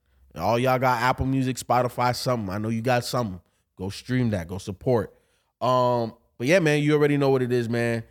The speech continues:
It's December. We almost at the end. Be on the lookout.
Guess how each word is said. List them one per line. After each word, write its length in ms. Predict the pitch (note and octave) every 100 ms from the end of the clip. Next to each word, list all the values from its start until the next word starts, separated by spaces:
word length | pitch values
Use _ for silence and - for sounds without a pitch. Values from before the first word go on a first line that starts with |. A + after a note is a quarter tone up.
| _ -
It's 120 | A#2
December. 560 | A#2+ - C3 B2 B2+ -
We 140 | A2+
almost 240 | A#2+ B2+ B2
at 100 | B2+
the 140 | B2+
end. 300 | C3 B2 B2 - _ _ -
Be 220 | A2+ C3
on 240 | A#2+ B2+ C3+
the 100 | B2+
lookout. 680 | B2 B2+ - B2 A#2+ A2+